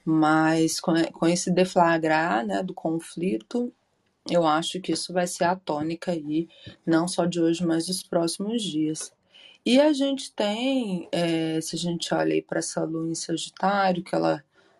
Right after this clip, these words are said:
né, ela levou de Mercúrio pra Júpiter e agora vai aterrar ali num sextil com, com Saturno, a gente vai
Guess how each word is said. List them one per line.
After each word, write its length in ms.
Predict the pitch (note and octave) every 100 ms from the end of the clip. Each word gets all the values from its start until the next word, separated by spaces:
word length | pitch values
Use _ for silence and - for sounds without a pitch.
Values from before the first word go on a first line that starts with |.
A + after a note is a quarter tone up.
| _
né, 380 | D#3+ E3 E3+ E3+
ela 640 | - D3+ D#3+ D#3 D3+ D2 - - - - - -
levou 460 | - F3 E3+ E3+
de 600 | E3 D#3 D#3 D3+ D3+ D3+ C#3+ _
Mercúrio 640 | E3 D#3+ D#3+ - A3+ A#3+
pra 280 | A3 F#3 F#3
Júpiter 640 | E3 F#3 G#3+ - G#3+ G#3+ G#3 _ _ _ _ -
e 100 | F3
agora 460 | E3+ E3 E3+ F3
vai 560 | E3 - F3 F#3 F#3 F#3+ _ - - _
aterrar 680 | - E3+ - E3+ E3 D#3+ E3+
ali 240 | E3+ D#3+ E3+
num 200 | E3+ E3+
sextil 540 | - E3 - E3+ E3
com, 440 | - E3 D3+ D3 C#3 - - - - - - - - - - - -
com 180 | - E3+
Saturno, 880 | - D#3 - A#3+ A#3+ A3 F3+ E3+ D#3 _ _ _ _ _ _ _ _ - -
a 160 | G3 G3
gente 360 | F#3 F#3 G3
vai 720 | F#3 F#3 F#3 F3+ E3+ D#3 D#3+